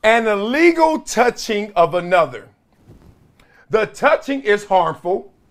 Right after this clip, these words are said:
or offensive. So far, she good. And done, here we go, without justification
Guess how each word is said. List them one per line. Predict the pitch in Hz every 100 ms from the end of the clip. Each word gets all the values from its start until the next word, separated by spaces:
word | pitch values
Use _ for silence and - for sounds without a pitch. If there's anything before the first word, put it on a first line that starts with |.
| _ _ _ _ - - _ _
or | 214 233 247 269
offensive. | 285 254 208 180 208 190 208 - _ _ _ _
So | - 233
far, | 226 262
she | 262 269
good. | 277 370 269 - _ _ _ _ _ _ -
And | 214 214 175
done, | 143 277 339 330 240 269 - _ _ _ _ _ _ _ -
here | 180
we | 247
go, | 311 359 330 - - _
without | 147 220 254 254 202
justification | 123 254 285 330 - 339 - - - - 262 220 226